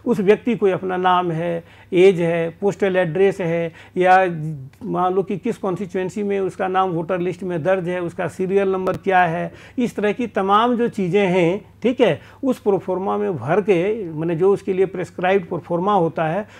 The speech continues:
उसमें सारी इन्फॉर्मेशन को फिल अप करने के बाद वो रिटर्निंग ऑफिसर के पास ये जमा करता है। तो ये हो गया आपको filing of nomination, नामांकन पत्र दर्ज करना। यानी जो भी कैंडिडेट चुनाव लड़ना चाहता है, चाहे वो किसी पार्टी से संबद्ध हो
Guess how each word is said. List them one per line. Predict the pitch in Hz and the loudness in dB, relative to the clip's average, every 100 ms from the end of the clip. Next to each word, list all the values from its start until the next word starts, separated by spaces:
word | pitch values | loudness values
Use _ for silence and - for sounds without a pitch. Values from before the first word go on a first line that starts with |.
| - | -4
उसमें | 240 254 254 | -2 0 -2
सारी | - 196 190 233 220 | 2 4 4 2 0
इन्फॉर्मेशन | 196 - 185 190 185 226 | -2 -4 -4 -4 -6 -6
को | 214 196 | -4 -4
फिल | - 202 | -4 -6
अप | 214 - | -6 -6
करने | 175 180 | -6 -6
के | 170 170 | -6 0
बाद | 160 175 151 180 - - 247 | 4 4 4 -4 -14 -8 4
वो | 247 | 6
रिटर्निंग | 202 190 196 202 233 | 6 4 2 2 0
ऑफिसर | 196 175 180 175 | -2 -6 -8 -8
के | 165 | -8
पास | 170 180 165 170 | -4 -2 -2 -4
ये | 185 262 - 160 | -6 -6 -6 -2
जमा | 156 147 | 0 0
करता | - 139 - 151 | -4 -12 -14 -16
है। | 156 - - - | -16 -20 -20 -4
तो | 196 | -2
ये | 190 247 | 4 6
हो | 208 196 | 6 6
गया | 190 196 | 4 4
आपको | 185 165 - 185 | 4 2 -2 -4
filing | 185 170 165 160 | -2 -2 -2 -2
of | 170 | -4
nomination, | 180 170 160 151 131 | -6 -4 -4 -6 -8
नामांकन | 160 175 185 190 180 190 | -6 0 2 2 0 -4
पत्र | 170 185 208 | -4 -6 -6
दर्ज | 156 165 147 | -2 -2 -4
करना। | - 139 147 147 - - 165 | -6 -6 -8 -10 -14 -10 -4
यानी | 170 160 | 0 0
जो | 123 185 | 4 4
भी | 208 | 4
कैंडिडेट | 233 175 160 156 208 202 | 2 0 0 2 0 -2
चुनाव | 175 156 139 | -4 -4 -4
लड़ना | 131 156 175 | -4 -4 -2
चाहता | 190 180 214 | -2 -2 -2
है, | 208 | -4
चाहे | 185 160 | -4 -4
वो | 175 | -4
किसी | 170 131 147 | -6 -10 -10
पार्टी | - 139 156 | -8 -8 -8
से | 170 196 | -6 -6
संबद्ध | 190 185 196 180 | -6 -4 -2 2
हो | 202 233 | 4 4